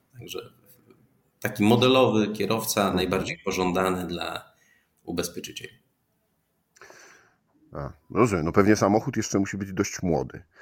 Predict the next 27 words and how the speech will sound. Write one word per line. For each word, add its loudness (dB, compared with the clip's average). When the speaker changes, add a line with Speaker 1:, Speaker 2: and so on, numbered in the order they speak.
Speaker 2:
ale 4
w -2
państwa 6
na 6
Speaker 1:
Niekoniecznie, 0
Speaker 2:
polskim -10
Speaker 1:
niekoniecznie, 0
niekoniecznie. -2
To -4
niekoniecznie -2
jest 0
stru-, -8
y, -2
y, -10
kwestia -2
wieku, 0
tak -2
jak -4
wspomnieliśmy -2
wcześniej, -2
ale 4
oczywiście -2
będzie 2
to, 0
będzie 2
to -2
wpływało, 0